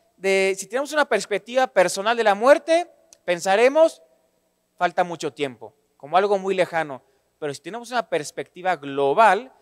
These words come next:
y vemos el índice de cuántas muertes hay, eh, veremos la muerte como algo muy cercano a cada uno de nosotros.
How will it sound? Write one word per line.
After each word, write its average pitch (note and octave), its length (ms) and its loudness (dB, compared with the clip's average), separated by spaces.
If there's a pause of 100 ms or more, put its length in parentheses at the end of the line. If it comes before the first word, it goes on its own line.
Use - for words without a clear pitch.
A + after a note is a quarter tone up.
(160)
y C#3+ 120 -10
vemos F#3+ 340 -4
el D3+ 180 -6
índice G#3 360 -8
de D3 100 -8
cuántas F3 360 -10
muertes F3 460 -16
hay, G3 360 -4 (340)
eh, C#3+ 460 -8
veremos F3 460 -8
la F3+ 100 -4
muerte F3 640 -12 (240)
como D3+ 360 -8
algo E3+ 600 -6
muy D#3+ 180 -14
cercano D#3 720 -12 (220)
a B2+ 120 -16
cada D3+ 340 0
uno C#3+ 440 -8 (640)
de D3 180 -4
nosotros. C3+ 760 -12